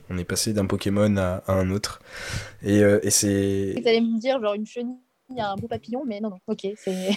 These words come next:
Speaker 2: <laughs>
Speaker 1: Alors ça, ça c'est toi qui gères. Si tu veux être un Gravalanche, un Dracofeu ou un papillon, c'est, c'est ton choix. <laughs>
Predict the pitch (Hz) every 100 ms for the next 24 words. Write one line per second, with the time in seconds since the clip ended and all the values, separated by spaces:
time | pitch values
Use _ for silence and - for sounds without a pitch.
0 | - 240 - 98 - - 139 185 - -
1 | - 165 127 107 139 123 - 123 120 98
2 | - - - 117 - 110 123 120 110 110
3 | 117 117 123 123 120 - 101 107 113 117
4 | 107 - 113 117 - 175 175 175 - 107
5 | 110 110 107 104 117 - 117 127 156 -
6 | - 104 - - - 95 92 92 - -
7 | -